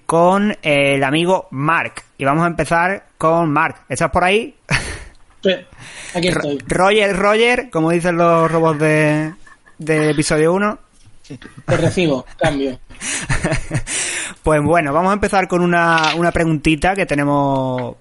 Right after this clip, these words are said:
Speaker 1: básica, que, bueno, una tandita de preguntitas que hemos hecho básica, que es, básicamente: ¿quién eres? ¿Qué estás bebiendo ahora mismo? ¿A qué te dedicas? Y la pregunta importante, yo creo que esta es la más importante de todas, las demás da igual.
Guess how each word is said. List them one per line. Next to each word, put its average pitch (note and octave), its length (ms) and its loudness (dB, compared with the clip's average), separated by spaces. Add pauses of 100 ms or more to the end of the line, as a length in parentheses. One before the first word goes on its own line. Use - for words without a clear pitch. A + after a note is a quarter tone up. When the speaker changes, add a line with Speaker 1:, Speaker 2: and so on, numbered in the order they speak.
Speaker 1:
básica, D#3 840 -2
que, C3+ 140 -8
bueno, - 320 -4
una - 140 -2
tandita G#3+ 300 2
de G3+ 60 2
preguntitas G3 400 0
que F#3+ 60 0
hemos E3+ 180 2
hecho E3+ 200 0
básica, A#2 420 -4
que C#3+ 140 0
es, - 200 -6
básicamente: D#3 800 -2
¿quién G3+ 240 0
eres? A#3+ 540 -2 (720)
¿Qué G3+ 80 0
estás G3+ 200 -2
bebiendo E3 380 2
ahora D#3 240 4
mismo? A3 480 2 (500)
¿A D#3 120 0
qué G#3+ 100 -2
te F3+ 140 0
dedicas? F#3+ 680 0 (380)
Y F#3+ 160 2
la F3+ 160 2
pregunta G#3 400 -2
importante, G3+ 480 0
yo F#3 100 0
creo F#3 140 0
que F3+ 80 0
esta F3 240 0
es E3 100 -2
la D#3+ 100 0
más E3 140 0
importante D#3 500 0
de C#3+ 80 0
todas, A2+ 360 -4
las C#3 240 0
demás F3 300 0
da D3+ 80 2
igual. A#2 320 -4